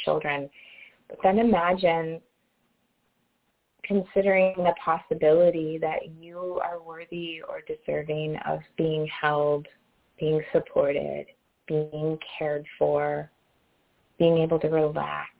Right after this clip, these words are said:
being able to be at ease, having freedom. You can imagine how that would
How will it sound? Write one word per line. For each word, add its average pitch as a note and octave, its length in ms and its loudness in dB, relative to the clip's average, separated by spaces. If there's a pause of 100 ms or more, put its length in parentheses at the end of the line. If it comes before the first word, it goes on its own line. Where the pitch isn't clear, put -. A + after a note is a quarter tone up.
(960)
being D#3+ 220 4
able D#3+ 240 4 (100)
to E3 100 4
be D#3+ 220 0
at D#3+ 240 -2
ease, D3+ 420 -8 (460)
having D#3 300 -2 (160)
freedom. D3 580 -4 (460)
You E3+ 80 -10
can F3+ 120 2
imagine F3 460 4
how D#3+ 140 -6
that D3 200 -4
would - 160 -4